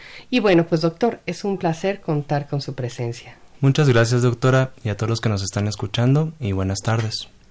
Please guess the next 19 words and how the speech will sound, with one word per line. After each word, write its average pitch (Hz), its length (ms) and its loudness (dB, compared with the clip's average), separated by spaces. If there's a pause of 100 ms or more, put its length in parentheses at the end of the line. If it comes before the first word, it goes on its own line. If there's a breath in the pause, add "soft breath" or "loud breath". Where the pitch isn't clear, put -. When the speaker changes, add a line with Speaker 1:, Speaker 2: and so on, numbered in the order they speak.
(400 loud breath)
Speaker 1:
Les 175 180 6
recordamos 277 560 4
que - 120 -2
pueden 240 340 2
mar-, 175 280 2
mandarnos 185 540 4
sus - 160 -2
comentarios 185 720 2
o 185 80 -6
preguntas 233 640 0
por 165 240 0
medio 175 320 4
de 180 80 4
las 147 180 2
redes 160 220 0
sociales 247 540 0
en 185 160 2
Facebook 160 420 -2
Live, 220 300 0